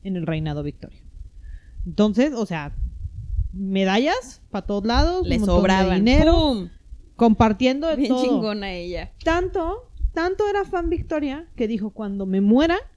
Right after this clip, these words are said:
Speaker 1: van a poner uno de, de su, de sus canciones en mi, en mi parade que
Speaker 2: Qué
Speaker 1: tengo que,
Speaker 2: intenso.
Speaker 1: que tiene que hacer mi cuerpo", ¿verdad? Entonces,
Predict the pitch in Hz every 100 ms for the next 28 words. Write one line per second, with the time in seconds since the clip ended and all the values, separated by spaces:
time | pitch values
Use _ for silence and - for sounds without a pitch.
0 | - 220 208 208 214 208 202 196 196 196
1 | 185 165 175 165 170 175 185 - - 185
2 | 180 170 175 202 185 170 - 175 160 151
3 | 147 - - - - - - 208 196 196
4 | 185 - - - - - - 202 202 196
5 | 196 202 196 202 226 226 208 220 226 220
6 | 214 196 196 175 170 165 190 220 220 240